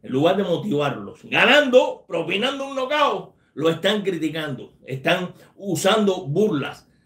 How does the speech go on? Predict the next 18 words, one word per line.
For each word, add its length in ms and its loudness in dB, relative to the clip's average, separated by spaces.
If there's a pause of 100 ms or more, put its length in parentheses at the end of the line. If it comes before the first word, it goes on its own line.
(200)
La 160 -2
mayoría 500 4
de 180 4
esos 260 -4
críticos 500 -4
son, 500 -6
mm, 440 -12
fanáticos 640 -2
casuales 480 -2
que 120 -6
no 140 -2
conocen 400 -4
de 80 -6
boxeo, 580 -4 (460)
eh, 460 -4 (180)
por 140 -12
supuesto, 520 -2
pero 340 -6